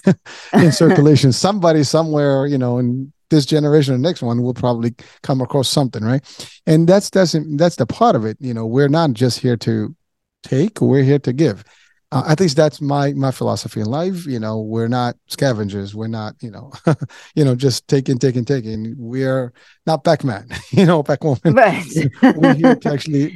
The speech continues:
Speaker 1: give and, and, and contribute and, and do good things, you know,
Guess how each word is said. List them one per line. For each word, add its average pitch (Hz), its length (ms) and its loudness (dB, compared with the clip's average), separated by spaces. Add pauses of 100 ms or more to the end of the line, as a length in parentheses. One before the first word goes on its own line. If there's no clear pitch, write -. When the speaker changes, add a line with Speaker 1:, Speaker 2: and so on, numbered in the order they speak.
Speaker 1:
give 156 440 4
and, 139 260 2
and, 139 240 -2
and 127 140 -4
contribute 131 640 0
and, 120 220 -2
and 117 180 -2
do 117 160 2
good 139 220 4
things, 101 340 -16
you 101 80 -10
know, 104 220 -10